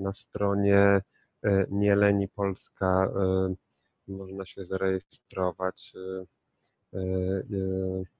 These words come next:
do uczestnictwa. E, a ja chciałem Was zaprosić na, e, na następne, e, webinaria. Asiu, czy mogłabyś udostępnić jeszcze raz ten slajd? Tam są tak ładnie wszystkie,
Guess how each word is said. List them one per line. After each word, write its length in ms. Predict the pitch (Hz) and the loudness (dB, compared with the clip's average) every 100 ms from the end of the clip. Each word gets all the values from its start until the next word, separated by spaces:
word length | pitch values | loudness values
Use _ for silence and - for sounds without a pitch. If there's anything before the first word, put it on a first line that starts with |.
| _ | _
do 180 | 98 98 | -8 -8
uczestnictwa. 920 | - 104 - 101 - _ - 120 139 151 _ _ _ _ _ 113 | -8 -12 -6 -6 -6 _ -4 0 0 -4 _ _ _ _ _ 0
E, 240 | 107 107 | 2 4
a 60 | 117 | 4
ja 100 | 123 | 2
chciałem 340 | - 123 117 | 2 4 6
Was 160 | 113 107 | 2 2
zaprosić 500 | 117 - - 113 113 | 0 0 -2 -2 4
na, 440 | 110 110 110 107 113 | 6 6 6 4 4
e, 320 | 110 110 110 | 6 6 4
na 160 | 110 107 | 4 4
następne, 880 | 107 - 113 107 - 101 98 98 95 _ _ _ _ _ _ _ _ | 4 2 -2 -2 -4 -2 2 0 -2 _ _ _ _ _ _ _ _
e, 200 | 113 98 | 0 0
webinaria. 840 | 92 92 95 98 98 101 113 113 - | 2 0 2 4 4 4 4 4 2
Asiu, 220 | 113 127 | -2 -4
czy 120 | - | 0
mogłabyś 460 | 117 113 104 110 - | 0 2 0 -2 -4
udostępnić 680 | 120 110 110 120 107 113 107 | -2 -2 0 -2 0 -4 -4
jeszcze 240 | - 117 | -6 0
raz 220 | 110 110 | 0 0
ten 200 | - 104 | -2 -2
slajd? 460 | 101 - 123 135 _ | -2 2 2 2 _
Tam 180 | 107 101 | -6 -4
są 160 | 104 | -6
tak 140 | 92 - | -6 -4
ładnie 260 | 98 98 92 | -4 -2 -6
wszystkie, 500 | - _ _ 95 | -8 _ _ -2